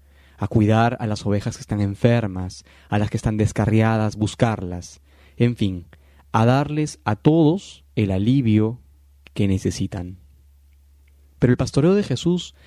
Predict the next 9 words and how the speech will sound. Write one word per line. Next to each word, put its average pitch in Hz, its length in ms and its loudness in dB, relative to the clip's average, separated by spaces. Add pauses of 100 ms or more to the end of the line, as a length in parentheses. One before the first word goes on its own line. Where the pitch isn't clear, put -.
(200)
es 170 120 0
también 185 320 2
mucho 185 260 2
más 143 240 0
importante. 107 840 0 (720)
Es - 160 -2
el 143 100 2
pastoreo 113 540 2
espiritual, 101 840 -2